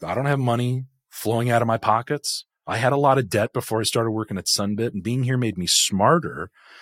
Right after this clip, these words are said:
because the way our technology operates, it's designed to educate everyone and do this the right way, to not be caught off guard, to not be trapped, to not have gotcha moments,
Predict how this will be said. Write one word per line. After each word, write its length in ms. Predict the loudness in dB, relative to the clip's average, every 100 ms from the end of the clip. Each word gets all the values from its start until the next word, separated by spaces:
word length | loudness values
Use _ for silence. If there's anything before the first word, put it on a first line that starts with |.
| -20 -8
because 560 | -4 0 0 2 0 0
the 120 | -2
way 240 | 2 4 4
our 80 |
technology 720 | 2 -2 -2 0 0 -2 -2 0
operates, 680 | 0 0 -2 -2 -2 -4
it's 200 | -4 -4
designed 480 | -2 0 2 2 2
to 120 | 2
educate 460 | 0 0 -2 -2 2
everyone 600 | 2 2 -4 -6 -18 -20 _ _ _ _ _
and 140 | -10 0
do 140 | 4
this 240 | 4 4 2
the 100 | -2
right 320 | 2 0 0
way, 300 | -8 -20 -20 _ -12
to 60 | -4
not 240 | -2 -2
be 140 | -6
caught 240 | -2 2 4
off 240 | 2 0
guard, 260 | 0 0 -2
to 40 | -4
not 240 | -2 -2
be 120 | -6
trapped, 440 | -4 0 0 -2 -4
to 60 |
not 220 | -2 -2
have 240 | -2 -2 2
gotcha 360 | 2 2 0
moments, 540 | 2 0 0 -2 -4